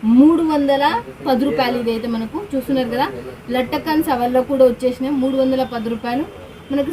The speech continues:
శారీ లెంత్ వచ్చేసి మాత్రం సిక్స్ థర్టీ లెంత్. మళ్ళీ చెప్పేస్తున్నా, మళ్ళీ బ్లౌజ్ వస్తుందో లేదా అని మళ్ళీ ఇలా అనుకున్నారు. బ్లౌజ్ కూడా చూడొచ్చు మీరు, చాలా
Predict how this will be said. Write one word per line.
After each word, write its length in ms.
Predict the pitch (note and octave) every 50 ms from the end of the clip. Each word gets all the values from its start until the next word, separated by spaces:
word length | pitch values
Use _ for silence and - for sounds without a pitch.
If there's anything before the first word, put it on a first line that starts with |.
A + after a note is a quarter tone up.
| - - D4
శారీ 300 | C4 C4 C#4 E4 E4 F4 D4 C4
లెంత్ 320 | B3 B3+ C4 C#4+ C#4+ - D#4+ D4+
వచ్చేసి 300 | A#3 A#3 C#4+ C#4 - D4+ C4+ C4
మాత్రం 200 | B3 C4+ C#4+ - - - - - -
సిక్స్ 300 | D#4 D#4+ - - - - - -
థర్టీ 260 | C#4 B3+ A3+ - D4 C4+ B3+
లెంత్. 240 | B3+ B3+ C4 B3 C4 B3 A#3
మళ్ళీ 160 | A#3 A#3+ A#3+ A#3
చెప్పేస్తున్నా, 440 | A3+ - B3+ B3+ B3 C#4 C4 C4+ D4 G4 G4 - - - - - - - A#3+
మళ్ళీ 160 | A#3+ B3+ C4 A#3+ A3
బ్లౌజ్ 240 | A#3 A#3 B3 B3+ B3+ B3+
వస్తుందో 280 | B3+ - B3+ B3+ B3+ A#3+ B3 B3
లేదా 160 | B3 A#3+ A#3+
అని 100 | B3 C4 C4
మళ్ళీ 120 | A#3+ A#3+ A#3 A#3
ఇలా 120 | A#3 A3+ A3+ A3+ A3 G#3+
అనుకున్నారు. 420 | A3+ A3+ A#3 B3+ A#3+ A#3 A#3 E4 E4 C#4 A3+
బ్లౌజ్ 300 | A3 A3 A3 A3+ G3+ B3+ - A#3
కూడా 160 | A3+ G#3+ A#3 A#3 -
చూడొచ్చు 320 | B3+ G3+ G3+ G3+ G3+ - A3 G3+
మీరు, 160 | F#3 D#3+ A#2 - - - - - - - - - - - - - C#4
చాలా 220 | C4 C4 C#4+